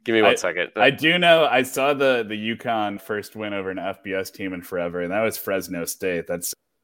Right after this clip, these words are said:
Speaker 1: Yeah.
Speaker 2: that's not great for Tedford,
Speaker 1: No,
Speaker 2: but
Speaker 1: we beat New Mexico State,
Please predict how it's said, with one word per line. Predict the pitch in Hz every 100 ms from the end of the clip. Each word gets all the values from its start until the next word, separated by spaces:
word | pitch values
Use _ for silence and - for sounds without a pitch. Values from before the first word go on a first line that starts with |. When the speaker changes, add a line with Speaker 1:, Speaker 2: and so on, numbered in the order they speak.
| _ _
Speaker 1:
Yeah. | - - -
Speaker 2:
that's | - 104 117
not | 104
great | - 101 90
for | 92
Tedford, | 92 87 - 82 82 90
Speaker 1:
No, | 95 82 80
Speaker 2:
but | 92
Speaker 1:
we | 80
beat | 113 104
New | 98
Mexico | 98 - 101 104
State, | - - 95 90